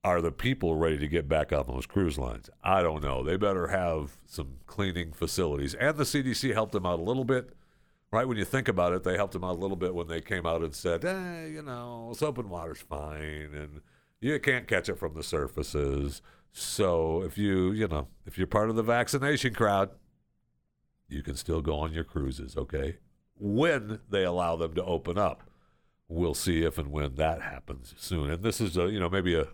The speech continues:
a dry run for these cruise ships to go to Saint Vincent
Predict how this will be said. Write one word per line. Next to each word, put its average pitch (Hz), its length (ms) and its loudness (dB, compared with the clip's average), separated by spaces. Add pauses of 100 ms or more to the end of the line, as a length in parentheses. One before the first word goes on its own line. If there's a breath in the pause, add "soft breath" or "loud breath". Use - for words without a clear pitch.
a 98 80 2
dry 87 400 4
run 85 480 2 (880 soft breath)
for 104 160 2
these 87 160 0
cruise 85 260 0
ships 82 220 0
to 90 80 0
go 78 300 2
to 85 160 -4
Saint 78 260 -4
Vincent 85 380 -2